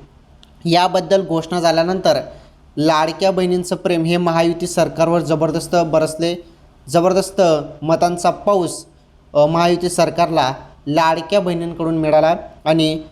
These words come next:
दणदणीत विजय महायुती सरकारचा झाला. त्यानंतर आता सर्वजण वाट बघत आहेत की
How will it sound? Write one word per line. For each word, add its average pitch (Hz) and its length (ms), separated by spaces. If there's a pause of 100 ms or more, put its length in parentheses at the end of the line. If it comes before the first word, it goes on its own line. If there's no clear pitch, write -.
(260)
दणदणीत 185 600
विजय 170 400 (120)
महायुती 170 500
सरकारचा 143 540
झाला. 127 240 (480)
त्यानंतर 208 340
आता 196 440 (440)
सर्वजण 190 440
वाट 180 240
बघत 180 300
आहेत 170 180
की 160 500